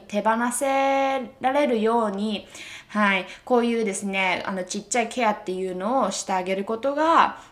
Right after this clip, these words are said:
うん、その手放せるところにですね、つながってくると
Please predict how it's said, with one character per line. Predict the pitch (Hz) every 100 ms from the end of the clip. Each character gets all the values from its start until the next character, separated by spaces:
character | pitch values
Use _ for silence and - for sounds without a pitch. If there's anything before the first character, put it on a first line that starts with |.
| -
う |
ん、 | 202 180 175
そ | - 180
の | 175
手 | 175 180
放 | 175 190
せ | 208 202
る | 170
と | 170
こ | 175
ろ | 180
に | 170 151 -
で | 160
す | - 147
ね、 | 151 165 156
つ | -
な | 175 170
が | 165
っ |
て | 165
く | 165 170
る | 160
と | - -